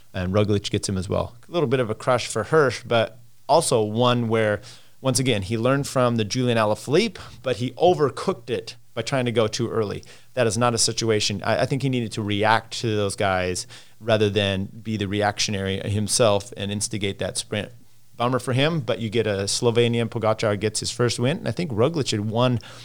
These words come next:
coming down the hill into, on two thousand eighteen in that same town. So a little Slovenian conglomeration there. Uh, behind, like I said, Yates blows. So now you have,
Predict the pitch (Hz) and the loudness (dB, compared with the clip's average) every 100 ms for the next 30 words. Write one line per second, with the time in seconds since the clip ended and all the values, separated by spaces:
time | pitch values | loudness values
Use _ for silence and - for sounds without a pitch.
0 | - - - 127 120 110 117 113 110 104 | -20 -14 0 2 4 4 4 4 2 4
1 | 117 117 - - 117 - - 110 - 104 | 4 4 2 0 -2 0 0 0 0 -2
2 | - 127 120 107 113 - 117 104 90 - | 0 0 0 2 0 0 -2 -2 -2 0
3 | 110 104 113 104 - 95 107 107 - 107 | 0 0 0 0 -2 -2 -2 -4 -4 -4
4 | 101 107 104 101 92 - - - - - | -2 -2 -2 -4 -8 -12 -20 -20 -20 -20
5 | - - 110 101 95 92 101 117 95 90 | -20 -8 -4 -2 -2 0 0 0 -2 -6
6 | - - 110 104 113 123 117 110 107 98 | -8 -4 -2 0 4 4 4 0 -2 -4
7 | 101 110 113 101 110 101 98 - 101 98 | 0 0 0 0 2 2 0 0 0 0
8 | - 110 104 98 | -2 -2 -2 -4